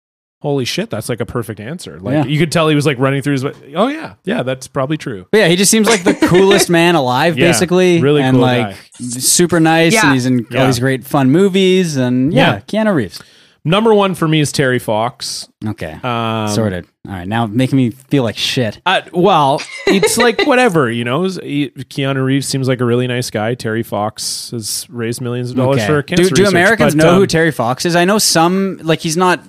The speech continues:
Speaker 2: super famous
Speaker 3: Some
Speaker 2: down
Speaker 3: probably
Speaker 2: there.
Speaker 3: do. I
Speaker 2: Yeah.
Speaker 3: don't.
Speaker 1: Okay,
Speaker 2: Okay.
Speaker 1: so
Speaker 3: But
Speaker 1: Terry
Speaker 3: I'm sure
Speaker 1: Fox
Speaker 3: some do.
Speaker 1: So he was, uh,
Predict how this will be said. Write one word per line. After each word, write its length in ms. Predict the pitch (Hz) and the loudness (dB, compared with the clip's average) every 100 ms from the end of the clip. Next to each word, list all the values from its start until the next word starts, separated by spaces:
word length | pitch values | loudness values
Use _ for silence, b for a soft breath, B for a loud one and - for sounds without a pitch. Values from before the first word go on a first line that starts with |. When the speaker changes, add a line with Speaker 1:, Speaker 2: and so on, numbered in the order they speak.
| _ | _
Speaker 2:
super 400 | - - 165 190 | -4 0 2 0
famous 240 | 185 185 190 | 0 0 2
Speaker 3:
Some 140 | 277 | 4
Speaker 2:
down 160 | 349 185 | 2 4
Speaker 3:
probably 180 | 403 | 2
Speaker 2:
there. 140 | - - | 4 2
Speaker 3:
do. 300 | 415 453 453 - | 2 0 -2 0
I 140 | 247 | 0
Speaker 2:
Yeah. 120 | 131 | 0
Speaker 3:
don't. 280 | 117 160 - - | -2 -6 -6 -4
Speaker 1:
Okay, 200 | 156 156 | 0 0
Speaker 2:
Okay. 80 | 160 | 2
Speaker 1:
so 120 | 165 | 2
Speaker 3:
But 60 | 185 | 2
Speaker 1:
Terry 200 | 208 233 | 4 2
Speaker 3:
I'm 60 | 233 | 2
sure 120 | 185 | 2
Speaker 1:
Fox 260 | 170 285 - | 4 2 0
Speaker 3:
some 280 | 226 214 | -2 -2
do. 80 | 180 151 - b b _ | -6 -14 -18 b b _
Speaker 1:
So 200 | - 165 | -2 0
he 200 | 143 196 | 0 2
was, 400 | 208 202 165 - | 2 2 2 2
uh, 840 | 165 156 147 139 135 127 120 113 | 2 4 2 2 2 2 0 -2